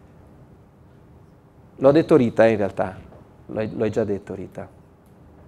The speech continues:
Io vi potrei dire come mi sono sentito in questo momento. Quindi se mi sentivo, eh, intro-, in difficoltà, intimidito, oppure volevo ess-, mi sentivo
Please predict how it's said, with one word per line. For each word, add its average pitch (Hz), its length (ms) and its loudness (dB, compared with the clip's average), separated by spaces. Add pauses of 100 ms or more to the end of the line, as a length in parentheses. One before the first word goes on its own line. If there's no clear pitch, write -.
(3250)
Io 156 180 2
vi 123 100 -2
potrei 113 380 -6
dire 156 460 2 (240)
come 165 220 -2
mi 151 100 -2
sono 180 240 -2
sentito 160 440 -4
in 143 120 -4
questo 175 280 -2
momento. 110 640 -6 (1800)
Quindi 123 280 -4
se 120 100 -8
mi 117 140 -4
sentivo, 120 880 4
eh, 113 160 2
intro-, 117 500 0
in 123 160 2
difficoltà, 120 720 2
intimidito, 120 840 0
oppure 120 680 4
volevo 117 460 0
ess-, 110 160 0
mi 113 100 -10
sentivo 117 480 0